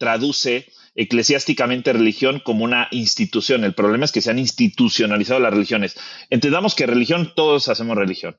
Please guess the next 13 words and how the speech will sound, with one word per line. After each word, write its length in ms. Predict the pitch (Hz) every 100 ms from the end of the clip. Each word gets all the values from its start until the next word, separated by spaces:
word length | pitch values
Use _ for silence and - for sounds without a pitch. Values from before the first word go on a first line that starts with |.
| _ -
todos. 460 | 123 90 - - _ _ _ -
Religión 580 | 127 135 - 165 190 147
viene 240 | 147 151
del 160 | 135 117
latín 400 | 110 139 147 -
religar 560 | 107 123 131 123 120 127
y 40 |
del 200 | 110 101
griego 300 | 107 120 120
releer. 420 | 104 98 87 85 - _ _ _
¿Qué 60 | 139
estamos 280 | 131 147 131
haciendo? 400 | 104 117 104